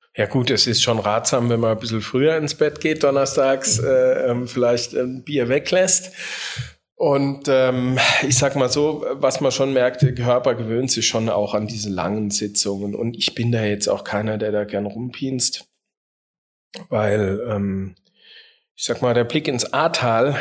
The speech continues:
der macht einem dann schon deutlich, dass das hier alles, äh, absolute Luxusbeschwerden, äh, sind, die wir hier haben. Und dann dauert die Sitzung halt mal, ähm,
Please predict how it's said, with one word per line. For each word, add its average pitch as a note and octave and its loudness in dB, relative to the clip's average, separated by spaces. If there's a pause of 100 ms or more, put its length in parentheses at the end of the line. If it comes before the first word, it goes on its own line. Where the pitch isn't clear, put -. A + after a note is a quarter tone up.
der B2 2
macht A#2+ -2
einem A#2 0
dann A#2 -2
schon C#3 -4
deutlich, A#2 -2
dass G#2+ -2
das A#2 -2
hier A#2+ 0
alles, B2+ -2
äh, A2+ -2
absolute C3 -4
Luxusbeschwerden, A#2 -2
äh, A2+ -2
sind, A2+ -4
die A2+ -4
wir A2 -2
hier G2+ 0
haben. B2 -2
Und A2+ -4
dann A2 -2
dauert E3 0
die G2+ -4
Sitzung A#2 -6
halt G#2+ -4
mal, G#2 0
ähm, G#2+ -2